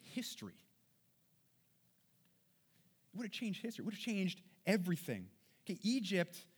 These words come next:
you know, probably would have perished in this famine. All the nations of the world that, that ended up coming to Egypt for food, they wouldn't have been able to do that.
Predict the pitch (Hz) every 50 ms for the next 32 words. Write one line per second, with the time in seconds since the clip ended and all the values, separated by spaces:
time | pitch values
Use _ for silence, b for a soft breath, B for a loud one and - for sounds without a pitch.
0 | b b b - 180 165 170 - 220 240 240 233 208 196 175 143 - - - -
1 | - 214 226 214 170 123 117 - - - 147 147 139 143 - - - 165 170 147
2 | 104 90 - - _ _ b b b b b b b b b b b b - 185
3 | 220 233 214 196 190 196 208 196 202 175 165 147 147 135 135 156 190 202 185 147
4 | 127 123 127 120 - - - - _ 151 - 165 185 196 180 - - - - 151
5 | - 208 220 226 202 147 131 123 - - - 208 196 175 143 - 170 185 208 180
6 | 165 151 - - 151 131 - 226 208 156 139 135 143 170 185 175 170 165 160 143
7 | 131 - 131 113 131 170 185 156 113 95 -